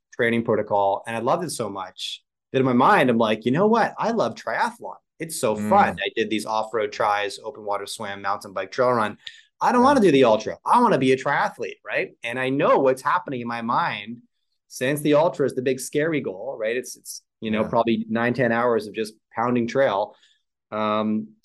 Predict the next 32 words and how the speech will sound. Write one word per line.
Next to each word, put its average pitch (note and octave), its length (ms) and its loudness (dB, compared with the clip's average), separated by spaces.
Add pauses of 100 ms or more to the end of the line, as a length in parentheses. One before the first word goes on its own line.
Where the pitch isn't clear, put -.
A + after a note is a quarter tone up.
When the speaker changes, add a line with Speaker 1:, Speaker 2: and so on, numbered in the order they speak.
(120)
Speaker 1:
I'm, A#2 420 -4
I'm A2+ 220 -8
tricking - 360 -2
myself A#2+ 440 -2
into A2+ 140 -6
thinking A#2 340 -8
that's D3 280 -4
no D#3+ 120 -2
longer C3 460 0
a A#2 100 -14
good A#2+ 280 -6
goal C#3+ 260 0
for C#3 140 -8
you. G#2+ 380 -4
You've C#3 180 -6
discovered B2 440 -6
this F#2+ 180 -18
new D3 220 -4
sport, G#2 640 -4
off-road A2 400 -8
triathlon. A#2+ 540 -4
That's G#2+ 220 -10 (120)
way A#2 320 -2
more G#2+ 220 -6
fun, F#2 400 -12 (340)
way A#2 360 2
more, G#2+ 380 4
way A2 160 -2
more A2 220 2
applicable A2+ 440 -2
to - 120 -14
you. F#2 180 -10